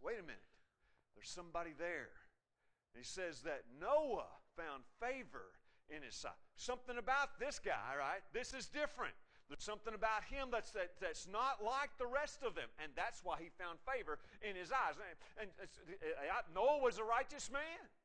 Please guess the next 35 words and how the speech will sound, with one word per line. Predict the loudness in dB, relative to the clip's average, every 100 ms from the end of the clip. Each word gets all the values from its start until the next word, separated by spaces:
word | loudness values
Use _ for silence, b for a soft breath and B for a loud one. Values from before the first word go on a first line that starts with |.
| _ b -8
He | -4
was | -2
blameless | 2 2 2 -2 -2
among | -2 -2
the | -4
people | -6 0 4
of | 4
his | 2
time, | 0 0 2 -2 -6 B B 0
and |
he | 2
walked | 2 2 0
faithfully | 0 0 -2 -2 0 0
with | -2 2
God. | 4 6 2 -2 -8 -16 _ _ _ _ b b -6
Here's | -2 0 -2
the | -4 4
difference. | 4 4 0 -4 -4 -6 -6 -12 B B 2
All | 6 10 10 8
of |
these | 4 -4
people | -4 -4 0
had | 2 2
these | -2 -8 -8
evil | -4 -4
thoughts, | 0 4 4 2
and | -4
that's | -4
the | -2
way | -2
their | -2 -4
inclinations | -6 -2 -2 -2 -6 -4
go. | 4 8 8 6 B -12 -2
But | 4 4 4 -2
Noah, | 0 2 2 2 4 2 0